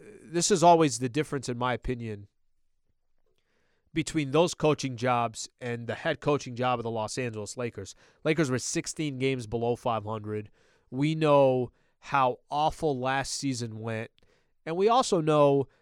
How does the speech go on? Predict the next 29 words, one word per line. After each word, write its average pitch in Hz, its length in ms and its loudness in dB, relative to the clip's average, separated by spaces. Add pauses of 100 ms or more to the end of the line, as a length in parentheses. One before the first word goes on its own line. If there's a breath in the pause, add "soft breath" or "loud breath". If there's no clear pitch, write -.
(180)
that 143 320 -4
the 135 100 -2
pressure 190 580 0
that's 160 200 0
gonna 147 220 0
be 139 180 2
on 135 360 0
this 139 180 0
coach 143 480 0
that 123 180 -6
comes 147 260 -2
in 143 100 0
to 131 60 -4
coach 139 280 -4
the 131 60 -6
Lakers 127 340 -2
to - 80 -14
come 131 200 -8
turn 131 220 -6
things 120 260 -10
around, 127 460 -4 (420 soft breath)
i-, - 60 -14
i-, - 20 -12 (500)
it's 165 180 -8
gonna 170 180 2
be 175 380 -2
unbelievable. 165 680 0
I 110 100 -4
mean, 123 240 -8